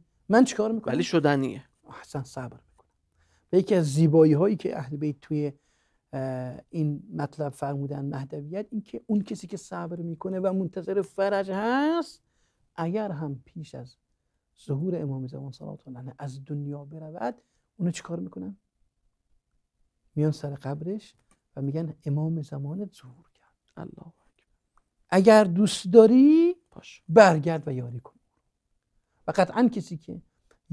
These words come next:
Speaker 1: دوست داشته باشه ظهور امام زمان رو و بخواد یاری کند حضرت رو در اون ایام، این یکی از رجعت‌هایی است که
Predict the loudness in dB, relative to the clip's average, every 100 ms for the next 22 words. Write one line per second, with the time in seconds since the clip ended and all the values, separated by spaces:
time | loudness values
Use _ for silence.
0 | 0 0 0 2 4 4 4 -2 0 -4
1 | -2 -4 -2 0 0 -2 -6 -8 -8 -12
2 | -14 -16 -20 -20 _ _ _ _ 2 2
3 | 2 -2 -4 -6 -10 2 6 8 10 8
4 | 4 -2 -4 -8 -6 -6 -4 2 4 4
5 | 2 -4 -4 -6 -8 -4 0 -2 0 0
6 | 0 0 -2 -2 -6 -8 -14 -12 -14 -12
7 | -12 -12